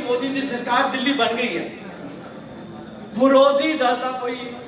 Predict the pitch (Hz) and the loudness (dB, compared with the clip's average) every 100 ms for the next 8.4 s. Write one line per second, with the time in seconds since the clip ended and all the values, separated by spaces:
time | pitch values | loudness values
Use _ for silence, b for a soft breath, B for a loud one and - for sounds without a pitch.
0 | - - - - - - 202 220 226 240 | -14 -14 -14 -14 -16 -14 -6 2 4 6
1 | 254 247 226 - 247 214 160 165 143 - | 4 2 -2 -4 -6 -4 -4 -4 -10 -10
2 | - - 170 - - - - - - - | -12 -14 -14 -14 -16 -16 -18 -16 -16 -16
3 | - 202 208 254 254 247 247 - 247 262 | 2 4 6 4 6 4 2 2 4 4
4 | 269 - - - - - - - - - | 4 -2 -10 -14 -16 -16 -14 -14 -14 -16
5 | - - - - - - - - - - | -16 -16 -18 -18 -18 -16 -16 -16 -16 -16
6 | - - 233 262 277 285 262 262 254 262 | -16 2 6 8 6 6 4 6 4 4
7 | 262 254 247 247 254 247 226 233 233 220 | -2 -2 0 0 0 0 0 0 -4 -6
8 | 220 254 262 - | 0 2 2 -2